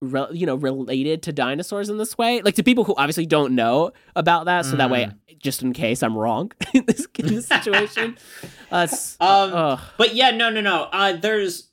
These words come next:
Speaker 2: there's certainly, like, a, an awareness, a healthy awareness to be had for death, and also some sort of, something that, I,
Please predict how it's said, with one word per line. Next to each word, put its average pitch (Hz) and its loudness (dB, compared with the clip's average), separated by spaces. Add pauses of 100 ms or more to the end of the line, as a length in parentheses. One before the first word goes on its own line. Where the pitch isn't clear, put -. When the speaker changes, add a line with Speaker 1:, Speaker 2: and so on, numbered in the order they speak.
(440)
Speaker 2:
there's 185 -4
certainly, 202 -2
like, 151 0
a, 135 -4 (220)
an 147 -2
awareness, 139 -2
a 160 4
healthy 214 0
awareness 151 -4
to - -16
be 131 -10
had 127 -6
for 127 -12
death, 117 -6
and 117 -8
also 117 -4 (600)
some 147 -8
sort 135 -6
of, 120 -4 (140)
something 220 -4
that, 151 0 (1300)
I, 185 -6